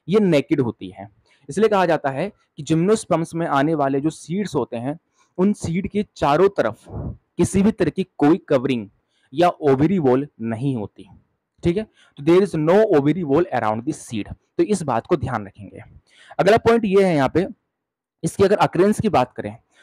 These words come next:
तो बच्चों, first of all तो ये पता होना चाहिए कि gymnosperm में आने वाले जितने भी plants की species हैं,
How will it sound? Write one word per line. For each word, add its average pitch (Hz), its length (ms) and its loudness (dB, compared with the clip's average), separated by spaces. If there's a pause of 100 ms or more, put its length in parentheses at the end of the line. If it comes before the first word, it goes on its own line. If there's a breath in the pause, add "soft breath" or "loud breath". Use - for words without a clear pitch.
(160 soft breath)
तो 170 60 2
बच्चों, 185 180 0
first 196 220 0
of 185 120 2
all 196 160 2
तो 202 60 0
ये 190 80 2
पता 160 200 -2
होना 135 140 4
चाहिए 151 240 0
कि 180 140 -6
gymnosperm 151 640 2
में 147 160 2
आने 139 280 0
वाले 139 320 0
जितने 151 300 -4
भी 208 80 2
plants 175 500 -2
की 196 100 -6
species - 500 -10
हैं, 104 180 -8